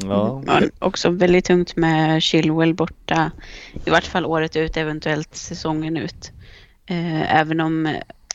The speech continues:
Speaker 2: Alonso var bra i början på säsongen så har vi ju sett nu när Chilwell har spelat och har kommit upp i den nivån som han, som han har varit i de senaste matcherna, vilket extremt, eh, viktig spelare det är för Chelsea.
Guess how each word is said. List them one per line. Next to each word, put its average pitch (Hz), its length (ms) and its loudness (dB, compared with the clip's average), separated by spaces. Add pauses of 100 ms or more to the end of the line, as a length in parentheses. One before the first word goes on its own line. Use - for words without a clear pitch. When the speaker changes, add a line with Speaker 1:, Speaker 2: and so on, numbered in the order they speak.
(160)
Speaker 2:
Alonso 156 420 -4
var 170 140 -4
bra 156 220 -4
i 147 40 -6
början 151 300 -2
på 160 100 -8
säsongen 151 520 -4
så - 80 -4
har 147 60 0
vi 151 80 0
ju 151 60 -2
sett - 280 -4
nu 147 120 0
när 151 140 0
Chilwell 147 460 0 (480)
har 160 320 4
spelat 151 520 0
och - 320 -8 (120)
har - 180 -8
kommit 160 340 -6
upp - 260 -6
i 147 160 2
den 156 180 0
nivån 160 320 -2
som 160 180 -4
han, 151 260 -2 (480)
som 170 180 2
han 160 120 8
har 156 60 6
varit 160 200 0
i 156 40 -2
de 160 120 0
senaste 147 380 -4
matcherna, 156 400 -2
vilket 147 320 -6 (100)
extremt, - 680 0 (500)
eh, 151 340 -2
viktig 156 340 -6
spelare 151 400 4
det 143 140 -4
är 127 80 -4
för 160 140 -8
Chelsea. 156 440 -8